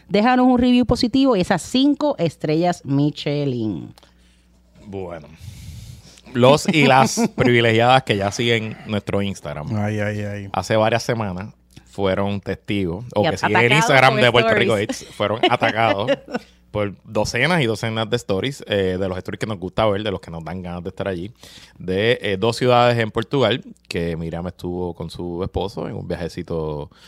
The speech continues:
Speaker 2: eh, de R and R sin, sin las bendiciones.
Speaker 1: Celebrando
Speaker 2: Eh,
Speaker 1: los cuarenta.
Speaker 2: celebrando los cuarenta. Eh,
Speaker 1: <laughs>
Speaker 2: este año todos nosotros, bueno, tú no, Juani, eh,
Speaker 1: Eh,
Speaker 2: pero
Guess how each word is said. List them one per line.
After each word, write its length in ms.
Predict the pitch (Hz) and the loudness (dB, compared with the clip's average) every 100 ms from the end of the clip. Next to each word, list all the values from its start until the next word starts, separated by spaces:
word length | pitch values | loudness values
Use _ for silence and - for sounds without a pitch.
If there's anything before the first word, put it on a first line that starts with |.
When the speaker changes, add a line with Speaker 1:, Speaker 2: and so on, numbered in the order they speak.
| - _ - | -20 _ -6
Speaker 2:
eh, 540 | 87 82 80 80 82 - | -4 -4 -6 -10 -12 -10
de 180 | 90 82 | -8 -8
R 60 | - | -4
and 280 | 98 104 101 | -2 -2 -2
R 200 | 101 104 | -2 -4
sin, 360 | - 92 87 85 | -6 -10 -10 -12
sin 160 | 92 | -8
las 120 | 90 | -6
bendiciones. 600 | 87 95 98 101 80 117 - | -6 -6 -6 -8 -10 -12 -4
Speaker 1:
Celebrando 640 | 123 110 - 185 185 202 | 0 2 4 2 2 2
Speaker 2:
Eh, 40 | 214 | 2
Speaker 1:
los 140 | 233 | 0
cuarenta. 920 | - 262 226 185 180 190 175 - 131 | 0 2 4 2 2 2 0 -2 -2
Speaker 2:
celebrando 400 | 98 - 120 87 | -2 -2 -4 -6
los 120 | 87 | -8
cuarenta. 600 | - 104 95 78 - 131 - | -2 -2 -2 -6 -10 -10 -4
Eh, 360 | 196 90 120 87 | -4 -2 -4 -6
Speaker 1:
<laughs> 40 | |
Speaker 2:
este 140 | 90 107 | -6 -2
año 200 | 104 107 | -2 -2
todos 280 | 101 98 104 | -2 -2 -4
nosotros, 440 | 101 98 95 85 - _ | -6 -8 -8 -10 -14 _
bueno, 200 | 101 92 | -6 -4
tú 120 | 110 | -6
no, 100 | 101 | -6
Juani, 240 | 90 82 | -8 -10
eh, 400 | 85 95 117 117 | -10 -2 4 4
Speaker 1:
Eh, 20 | 113 | 6
Speaker 2:
pero 340 | 117 113 110 | 4 6 4